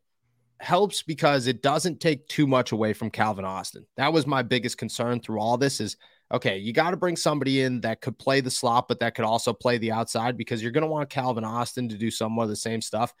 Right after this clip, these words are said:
And you don't want Austin to be that fourth wide receiver who never plays, you know, like, you want him to have his reps and have his play designs. You want him to be in-, involved in this offense as much as you can, because last year, like, that was the plan in training camp. The dude was lighting it up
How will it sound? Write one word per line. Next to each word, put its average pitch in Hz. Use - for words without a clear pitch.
And 139
you 185
don't 175
want 135
Austin 120
to 113
be 117
that 110
fourth 131
wide 123
receiver 113
who 104
never 113
plays, -
you 113
know, 117
like, 117
you 151
want 139
him 127
to 143
have 123
his 113
reps 123
and 110
have 113
his 113
play 127
designs. 117
You 156
want 143
him 143
to 131
be 131
in-, 120
involved 120
in 127
this 123
offense 120
as 107
much 120
as 107
you 110
can, 120
because 147
last 160
year, 156
like, 139
that 156
was 170
the 151
plan 156
in 110
training 156
camp. 135
The -
dude 139
was 107
lighting 120
it 123
up 135